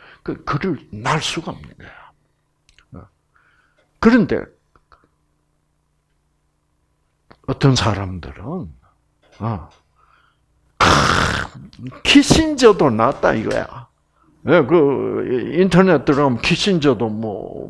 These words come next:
뭐 병 나-, 소-, 오줌 마시고 낫다는 말이 있더라고 그게. 예, 예. 그러니 뭐, 어. 그래서 이거를 믿는 사람들이 있어요.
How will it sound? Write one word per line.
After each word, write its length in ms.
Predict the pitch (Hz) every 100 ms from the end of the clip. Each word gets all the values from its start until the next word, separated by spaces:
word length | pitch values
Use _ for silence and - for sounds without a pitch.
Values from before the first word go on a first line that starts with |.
| -
뭐 280 | 104 98 - 98
병 300 | 107 120 113
나-, 240 | 104 104 98 87
소-, 200 | - - - - -
오줌 300 | 107 120 156
마시고 340 | 160 143 135
낫다는 640 | 107 98 107 104 107 87 90
말이 220 | 85 92 104 - - -
있더라고 480 | 110 - 151 127 92
그게. 320 | 110 104 85 - _ -
예, 40 | 90
예. 680 | - _ _ _ _ - - _ _ _ _ _ _
그러니 500 | - 202 262 143 175
뭐, 480 | 107 76 104 - - _ _
어. 440 | 98 143 170 80 - _ _ _ _ _ -
그래서 260 | - 202
이거를 1080 | 139 151 185 214 190 143 170 196 117 80 - _ _ _ _ _
믿는 840 | 139 160 185 208 214 220 254 247 240
사람들이 680 | 208 196 202 190 175 170 156
있어요. 440 | - 147 131 117